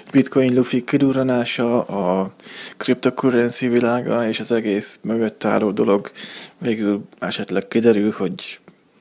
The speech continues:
egy nagy piramis játék, vagy valamilyen hasonló lufi volt. Most valószínűleg a,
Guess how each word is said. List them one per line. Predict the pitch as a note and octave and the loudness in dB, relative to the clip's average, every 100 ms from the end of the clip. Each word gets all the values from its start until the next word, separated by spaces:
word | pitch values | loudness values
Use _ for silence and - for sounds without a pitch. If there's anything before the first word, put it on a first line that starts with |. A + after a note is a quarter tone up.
| _ _ _ _ _ _ | _ _ _ _ _ _
egy | G#2 F2+ | -6 -2
nagy | G#2+ F#2 F2 - - | 0 -2 -2 -8 -10
piramis | - B2 A#2+ A#2+ - | 0 2 4 2 4
játék, | B2 A#2 A#2+ A2+ | 2 4 0 -2
vagy | G2 F#2 - - - - - - - - - - | -2 -2 -2 -10 -14 -14 -16 -18 -18 -16 -10 -8
valamilyen | A2 G#2+ A2 G#2+ G#2+ G2 G#2 | -4 -2 0 0 0 -2 -4
hasonló | - A2 - G#2+ G2 G2 D3+ - _ | -6 -4 -2 0 0 0 -4 -12 _
lufi | B2+ A#2+ - | -2 0 0
volt. | A2 A#2+ A#2 - - - - - - - - - - - | -4 0 -2 -4 -16 -16 -16 -16 -14 -14 -16 -18 -20 -18
Most | C3+ - | -14 -2
valószínűleg | B2+ B2 - B2+ A#2 A#2 | 0 0 0 -2 -2 0
a, | A2 G#2+ | 0 0